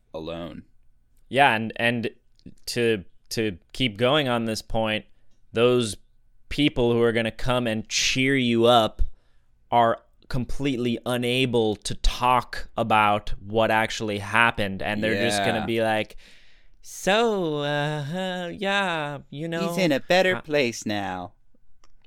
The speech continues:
Speaker 2: Yeah, f-, I mean, I mean, and even that, like, even just to acknowledge the fact that the child is dead is already more than what I think a lot of people are capable of,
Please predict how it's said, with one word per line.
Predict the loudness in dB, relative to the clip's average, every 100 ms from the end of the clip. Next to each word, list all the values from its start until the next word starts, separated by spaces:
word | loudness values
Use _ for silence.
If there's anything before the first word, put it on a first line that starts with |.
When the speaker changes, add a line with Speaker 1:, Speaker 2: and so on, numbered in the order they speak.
| -20 _ _ _ -20 -20 _ _ _ _ -8
Speaker 2:
Yeah, | 0 4 6 4 2
f-, | -4 -8
I | -6 -4
mean, | -4 -4 -6 -8 -6
I | -4
mean, | -4
and | -4 0
even | 2 2 4
that, | 6 6 6
like, | 2 0 -8 -20 _ -4
even | 0 0 0
just | -2 0
to | 0
acknowledge | 0 -2 2 4 4 2 -2
the | -8
fact | -8 0 2 2 -2
that | -12 -12
the |
child | -6 0 0 0
is | -2 -6
dead | 0 0 0
is | -2 -4
already | -2 -2 -2 -2 -4 -6 -8 -16 _ _
more | -10 -6 -4 -2 -2
than | -4 -4 -4
what | -2
I | -2
think | -4 -6 -6
a |
lot | -2 -2
of | -4
people | -8 -6 -4
are | -6
capable | -4 -4 -4 -4 -2
of, | 0 -2 -6